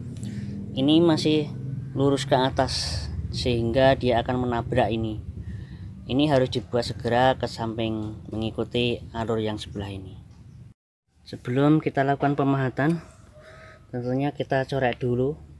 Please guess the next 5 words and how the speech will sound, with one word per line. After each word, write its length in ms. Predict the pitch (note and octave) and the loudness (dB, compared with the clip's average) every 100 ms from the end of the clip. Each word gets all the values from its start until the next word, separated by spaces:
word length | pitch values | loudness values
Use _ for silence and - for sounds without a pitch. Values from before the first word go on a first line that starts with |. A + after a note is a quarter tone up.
| - | -16
menggambarkan 1120 | - A#2+ A#2 A2+ A2 G#2+ - A#2 C3 D3 - | -8 -6 -4 -4 -2 -4 -4 -4 -4 -6 -12
penggambaran 800 | - A#2+ A2 G#2+ G#2+ G#2+ A2 C3+ - - - - - - - G#2+ | -6 -4 -2 -2 -2 -2 -4 -6 -10 -16 -16 -14 -14 -14 -14 -12
atau 240 | - A#2 | -10 -6
penyeketan 560 | A#2 A2+ A2+ - A#2 A2+ | -4 -4 -4 -4 -2 -2
dulu 400 | G#2 G#2 A2+ | -2 -2 -4